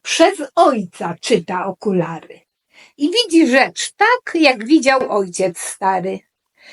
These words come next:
Niektórzy za Scotta, Campbella idą wykładem, myśląc, że z nich pomylić nie mógł się żaden. Niektórzy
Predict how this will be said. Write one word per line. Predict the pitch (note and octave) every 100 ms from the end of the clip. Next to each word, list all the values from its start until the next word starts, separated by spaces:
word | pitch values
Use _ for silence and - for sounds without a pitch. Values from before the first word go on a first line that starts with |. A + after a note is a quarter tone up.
| _
Niektórzy | C4+ - D#4+ F4 A#3+ A3
za | F#3 F3
Scotta, | - - C#4 C#4 C#4 A#3 G#3+
Campbella | - F3 F3 G3+ B3+ C4 A#3+
idą | A#3+ A3+ A#3 A3+
wykładem, | A3+ - A#3 A3 A3+ A3+ A#3 - _
myśląc, | B3+ B3 - A3 A3+ D#4 - A#3+ B3+
że | F#3+ A3+ B3+
z | B3+ A3
nich | A3 G#3 A3+ -
pomylić | C4+ B3+ G#3 F3 A3 D4 -
nie | G3+ G3
mógł | G3 G#3+ -
się | - A3+
żaden. | B3+ F4 B3+ F3+ C#3+ _ _ _ _ _ _ _ - - _
Niektórzy | B3 B3+ - A4 B4+